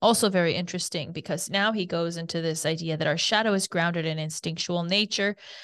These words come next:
How does the inner man feel about the ways we operate in the outside world? How do you feel about the ways you operate in the outside world?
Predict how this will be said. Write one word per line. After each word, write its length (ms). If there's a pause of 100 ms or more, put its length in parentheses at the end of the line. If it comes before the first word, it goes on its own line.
(180)
How 300
does 160
the 120
inner 180
man 220
feel 400
about 300
the 80
ways 400
we 100
operate 480
in 80
the 140
outside 540
world? 720 (880)
How 320
do 120
you 200
feel 380
about 220
the 100
ways 480
you 120
operate 500
in 100
the 140
outside 520
world? 440